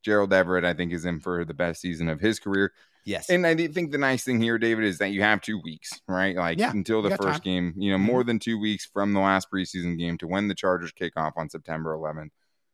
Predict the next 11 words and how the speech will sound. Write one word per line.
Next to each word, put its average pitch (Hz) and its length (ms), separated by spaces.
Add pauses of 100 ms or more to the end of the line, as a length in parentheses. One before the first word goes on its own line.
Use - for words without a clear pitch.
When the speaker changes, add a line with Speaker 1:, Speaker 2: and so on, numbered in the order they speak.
(140)
Speaker 2:
Yep. 120 100
Speaker 1:
Hopefully 123 260
Donald 110 300
Parham 104 340
can 92 120
get 92 120
healthy, 92 260
because 92 240
if 87 80
he's 98 200
not, 147 260